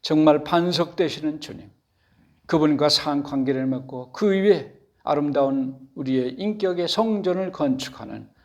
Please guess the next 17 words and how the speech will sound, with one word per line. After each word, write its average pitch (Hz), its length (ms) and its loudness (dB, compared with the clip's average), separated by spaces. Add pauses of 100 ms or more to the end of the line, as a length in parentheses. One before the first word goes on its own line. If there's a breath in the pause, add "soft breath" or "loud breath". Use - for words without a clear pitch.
(120)
우리가 143 380 2
되도록 131 720 -4
도와주시옵소서. 135 1600 0 (400 soft breath)
우리 160 240 2
병원을 147 480 4
지금까지 139 460 -2
지켜주신 131 640 -8
하나님, 135 540 -6 (280 soft breath)
앞으로도 196 540 2
지켜주시고 - 880 -12 (320)
우리 143 200 0
병원에 135 420 2
있는 131 420 0 (180)
아버지의 170 720 0 (420)
백성들 - 760 -10 (280)
한결같이 226 1120 2 (180)
보호하시고 127 880 -2